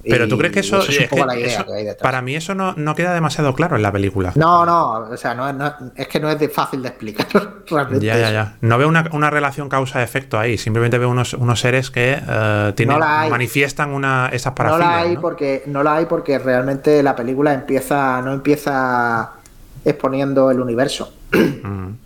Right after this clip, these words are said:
Speaker 2: Es una cosa que... Hay una cosa en la, en la, en el cine de ciencia ficción que es, eh, lo de exponer el, el universo en el que transcurre, que eso lo hemos hablado,
Speaker 1: Mm.
Speaker 2: de hecho, alguna vez.
Speaker 1: Sí,
Speaker 2: Incluso
Speaker 1: sí,
Speaker 2: cuando,
Speaker 1: sí,
Speaker 2: creo
Speaker 1: sí,
Speaker 2: que
Speaker 1: sí,
Speaker 2: lo
Speaker 1: sí.
Speaker 2: hablamos cuando, cuando hablamos de Ghost in the Shell, creo.
Speaker 1: Eh,
Speaker 2: No,
Speaker 1: sí,
Speaker 2: puede ser,
Speaker 1: efectivamente.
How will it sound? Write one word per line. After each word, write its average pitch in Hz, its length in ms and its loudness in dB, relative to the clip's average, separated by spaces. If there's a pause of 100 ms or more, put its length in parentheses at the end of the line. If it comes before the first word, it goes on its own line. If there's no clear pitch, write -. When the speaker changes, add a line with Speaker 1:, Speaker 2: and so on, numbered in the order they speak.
(260)
Speaker 2:
Es - 140 -2
una 147 160 2
cosa 139 260 -2
que... 131 340 -6
Hay 156 120 0
una 170 160 0
cosa 175 220 0
en 147 80 2
la, 131 200 0
en 135 80 -4
la, - 180 -4
en 127 280 -4
el 123 120 -2
cine 143 180 2
de 135 60 2
ciencia 135 240 0
ficción 135 360 0 (960)
que 127 200 4
es, - 240 -2
eh, 127 540 4
lo 123 100 2
de 123 60 2
exponer 131 340 0
el, 131 260 4
el 127 140 -2
universo 127 380 0
en 131 60 0
el 117 60 -2
que 117 100 0
transcurre, 104 480 -2
que 110 80 0
eso 139 120 -2
lo 135 100 2
hemos 127 180 0
hablado, 117 320 2
Speaker 1:
Mm. 113 40 -2
Speaker 2:
de 113 60 -2
hecho, 120 140 -6
alguna 117 260 -2
vez. 135 180 2
Speaker 1:
Sí, 135 300 2
Speaker 2:
Incluso 104 100 -8
Speaker 1:
sí, 120 80 -2
Speaker 2:
cuando, 117 180 0
Speaker 1:
sí, 113 100 0
Speaker 2:
creo 139 120 4
Speaker 1:
sí, - 40 0
Speaker 2:
que 151 60 2
Speaker 1:
sí, 143 40 2
Speaker 2:
lo 135 80 2
Speaker 1:
sí. 131 40 4
Speaker 2:
hablamos 139 360 0
cuando, 120 420 0
cuando 123 180 -2
hablamos 123 280 0
de 127 80 -4
Ghost 123 220 -2
in 123 40 -12
the 117 80 -4
Shell, 147 320 0 (800)
creo. 123 240 0
Speaker 1:
Eh, 104 320 4
Speaker 2:
No, 101 60 0
Speaker 1:
sí, 110 400 0
Speaker 2:
puede 131 160 2
ser, - 140 -2
Speaker 1:
efectivamente. 110 460 0